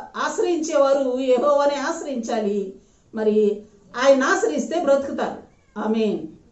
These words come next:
యెషయా ఐదో అధ్యాయం ఆరో వచనంలో, ఆయన ఉన్నత స్థల నివాసులను ఎత్తైన దుర్గమును దిగగొట్టువాడు, ఆయన వాని పడగొట్టెను, నేలకు దాన్ని పడగొట్టెను,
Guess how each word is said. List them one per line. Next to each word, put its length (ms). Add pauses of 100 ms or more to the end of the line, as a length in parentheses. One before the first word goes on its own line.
(1120)
యెషయా 720
ఐదో 100
అధ్యాయం 380
ఆరో 220
వచనంలో, 520 (960)
ఆయన 240
ఉన్నత 420
స్థల 260
నివాసులను 920
ఎత్తైన 400
దుర్గమును 640
దిగగొట్టువాడు, 960 (500)
ఆయన 360
వాని 300
పడగొట్టెను, 800
నేలకు 480
దాన్ని 300
పడగొట్టెను, 640